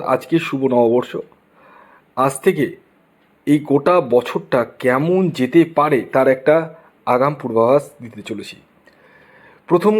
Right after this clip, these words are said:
কথা বলি, এই বছরে আপনাদের রাগ জেদ কিন্তু বৃদ্ধি পাবে। হ্যাঁ, আর এই রাগ জেদের বশে আপনারা এমন কিছু ডিসিশন নিতে পারেন যেটা কিন্তু আপনাদের জন্যই ক্ষতিকারক। তাই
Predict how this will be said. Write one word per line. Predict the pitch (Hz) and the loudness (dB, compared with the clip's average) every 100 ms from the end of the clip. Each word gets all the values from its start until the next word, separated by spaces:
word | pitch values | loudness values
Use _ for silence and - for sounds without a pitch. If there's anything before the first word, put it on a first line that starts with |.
| 202 | 2
কথা | 185 180 147 | 2 2 2
বলি, | 147 190 - - 147 | 2 -4 -14 0 2
এই | 190 185 | 4 2
বছরে | 165 170 175 131 | 2 2 2 2
আপনাদের | 127 131 135 143 147 - _ - 120 | -2 0 0 0 -2 -8 _ -2 0
রাগ | 131 151 - | 2 0 -4
জেদ | 131 131 | -8 -8
কিন্তু | 120 120 175 151 | -10 -2 -2 -2
বৃদ্ধি | 113 98 131 123 | -8 -8 -4 -4
পাবে। | - - _ _ _ _ _ _ _ _ _ _ - | -4 -12 _ _ _ _ _ _ _ _ _ _ -8
হ্যাঁ, | 123 101 - _ _ _ _ - | -6 -6 -10 _ _ _ _ -2
আর | 139 170 | 4 4
এই | 170 | 4
রাগ | 147 156 147 | 2 0 0
জেদের | 196 196 196 147 | 2 4 2 2
বশে | 135 - 185 131 123 | 2 4 4 4 0
আপনারা | - 151 147 - 135 | 2 2 2 0 -2
এমন | 180 196 | -2 -4
কিছু | 196 175 120 | -4 -6 -6
ডিসিশন | 113 - 147 127 | -10 -6 -4 -2
নিতে | 120 120 | -2 0
পারেন | 151 147 135 | 2 0 0
যেটা | 131 143 | 0 0
কিন্তু | 151 143 123 | 0 -2 -2
আপনাদের | 135 143 151 135 | -2 -2 -2 -4
জন্যই | 139 160 - | -4 -4 -6
ক্ষতিকারক। | 135 131 131 131 - - _ _ _ _ _ _ _ _ _ 139 | -10 -2 2 2 0 -12 _ _ _ _ _ _ _ _ _ 0
তাই | 165 | 2